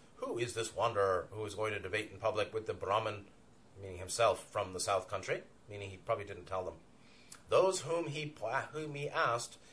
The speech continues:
pointed out the wanderer to him sitting in her own cell, and reciting in a clear voice and with concentration. The Brahmin approached the wanderer and asked her,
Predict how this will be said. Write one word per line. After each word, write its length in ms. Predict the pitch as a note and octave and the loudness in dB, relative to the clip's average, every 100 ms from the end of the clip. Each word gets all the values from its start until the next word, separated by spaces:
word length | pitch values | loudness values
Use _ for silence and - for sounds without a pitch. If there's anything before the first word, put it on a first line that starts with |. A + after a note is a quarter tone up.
| - | -6
pointed 300 | - G#3 E3 | 0 2 4
out 140 | C#3 - | 4 4
the 80 | |
wanderer 380 | A2 B2 A#2 G#2 | 2 2 4 2
to 100 | G#2 | 2
him 240 | A2+ B2 D3+ | -2 -2 -2
sitting 400 | - A2 C3 A2+ | -2 0 -2 -2
in 160 | A2 | -2
her 180 | A2+ A#2 | 0 0
own 200 | F#2 G#2+ | -2 -2
cell, 380 | - F#3+ G2+ - - - - - | 4 4 4 -2 -18 -20 -20 -14
and 280 | - F2+ A#2+ | -4 -2 -2
reciting 440 | A#2 A2+ B2 C3+ B2+ | -4 0 2 2 -4
in 80 | |
a 40 | G#2 | -6
clear 260 | - C#3 | -4 -2
voice 360 | B2+ A#2+ B2+ B2 | 2 4 2 0
and 240 | C3+ D3+ C#3+ | -2 -4 -4
with 120 | C3 | -6
concentration. 600 | A#2 A2+ - F#2 E2 - - - - - - - - - - | -4 -4 -4 -2 -2 -8 -16 -20 -20 -20 -20 -20 -20 -20 -12
The 80 | - | -2
Brahmin 380 | G#2 A2+ A#2 A2+ | 4 6 6 2
approached 480 | - E3 A3 - | 4 8 8 8
the 80 | F#3 | 2
wanderer 380 | D#3+ D#3+ E3 D#3+ | 4 6 6 6
and 100 | D3 | 6
asked 240 | C#3+ D3 | 4 2
her, 220 | C#3+ D3 | 2 2